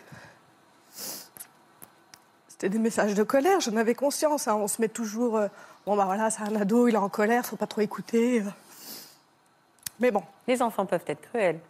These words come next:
Speaker 1: Oui.
Speaker 2: Mais lui,
Speaker 1: Ah
Speaker 2: il
Speaker 1: bah
Speaker 2: était
Speaker 1: ça,
Speaker 2: en
Speaker 1: on le sait.
Speaker 2: souffrance aussi.
Speaker 1: Oui,
Speaker 2: Pourquoi
Speaker 1: voilà.
Speaker 2: vous me racontiez
Speaker 1: C'est pour
Speaker 2: votre
Speaker 1: ça.
Speaker 2: histoire à tous les deux ? Quel genre de petit garçon c'était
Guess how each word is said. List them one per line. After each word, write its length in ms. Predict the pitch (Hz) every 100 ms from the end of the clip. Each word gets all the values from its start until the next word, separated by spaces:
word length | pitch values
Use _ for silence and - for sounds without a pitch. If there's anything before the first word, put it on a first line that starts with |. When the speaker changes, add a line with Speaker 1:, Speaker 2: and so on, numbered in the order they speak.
| _ -
Speaker 1:
Oui. 160 | 285 294
Speaker 2:
Mais 120 | 190
lui, 120 | 196
Speaker 1:
Ah 40 | 208
Speaker 2:
il 40 |
Speaker 1:
bah 60 | 202
Speaker 2:
était 100 | 208
Speaker 1:
ça, 80 | 277
Speaker 2:
en 20 |
Speaker 1:
on 20 |
le 40 | 277
sait. 120 | 208
Speaker 2:
souffrance 320 | 196 233 214
aussi. 220 | 220 -
Speaker 1:
Oui, 100 | 269 -
Speaker 2:
Pourquoi 180 | - 269
Speaker 1:
voilà. 200 | 262 453
Speaker 2:
vous 60 | 381
me 40 |
racontiez 300 | 294 247 220
Speaker 1:
C'est 60 | 220
pour 80 | 190
Speaker 2:
votre 100 | 180
Speaker 1:
ça. 100 | 202
Speaker 2:
histoire 320 | - 208 196
à 80 | 190
tous 140 | -
les 80 | 196
deux ? 100 | 214
Quel 160 | 320
genre 140 | 320 349
de 60 |
petit 160 | 285 -
garçon 360 | 214 214 - 214
c'était 420 | - 202 208